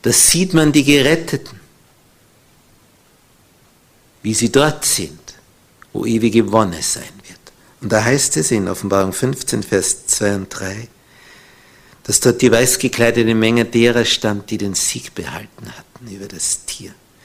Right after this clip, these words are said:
Sie stehen am gläsernen Meer, mit Feuer gemengt und hatten Gottes Harfen. Und was singen sie? Sie sangen das Lied des Mose.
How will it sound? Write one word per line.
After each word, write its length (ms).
Sie 140
stehen 280
am 160
gläsernen 640
Meer, 380
mit 200
Feuer 600
gemengt 580
und 160
hatten 340
Gottes 400
Harfen. 520
Und 120
was 180
singen 260
sie? 220
Sie 180
sangen 520
das 200
Lied 320
des 180
Mose. 560